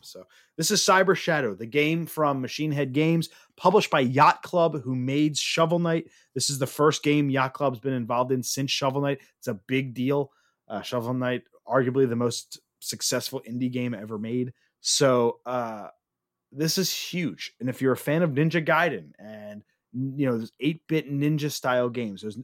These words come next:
old hard ass Nintendo games, then this might be up your alley. Cyber Shadow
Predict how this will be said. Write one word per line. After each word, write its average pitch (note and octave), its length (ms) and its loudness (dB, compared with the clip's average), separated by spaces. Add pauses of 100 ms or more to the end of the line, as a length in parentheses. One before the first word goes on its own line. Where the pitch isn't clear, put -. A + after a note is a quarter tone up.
old D3+ 260 -4
hard D#3 480 2
ass C#3+ 220 2
Nintendo B2 520 -4
games, F#2 240 -10 (280)
then A#2+ 120 -8
this D3 200 -2
might C#3+ 180 -2
be C3 140 0
up B2+ 160 -4
your A2+ 100 0
alley. F#2+ 280 -2 (400)
Cyber F#3+ 440 6
Shadow A#2+ 500 2